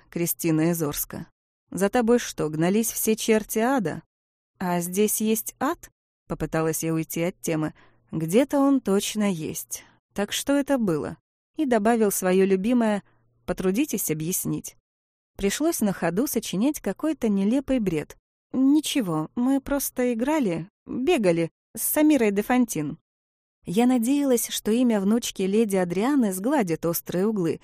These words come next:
и лорд прекратит свои расспросы. «Так это она за тобой гналась? Самира?»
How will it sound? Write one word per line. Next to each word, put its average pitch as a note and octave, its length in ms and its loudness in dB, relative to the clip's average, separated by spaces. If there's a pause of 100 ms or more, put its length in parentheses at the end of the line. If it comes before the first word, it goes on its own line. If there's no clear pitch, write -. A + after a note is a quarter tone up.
(140)
и B3 100 -2
лорд B3+ 320 2
прекратит A#3 560 -2
свои E3 280 0
расспросы. F3 680 -4 (600)
«Так F3 220 -2
это F3 300 2
она A#3 200 4
за A3 140 -2
тобой D#3+ 300 -2
гналась? D#3 540 -2 (340)
Самира?» F#3 560 0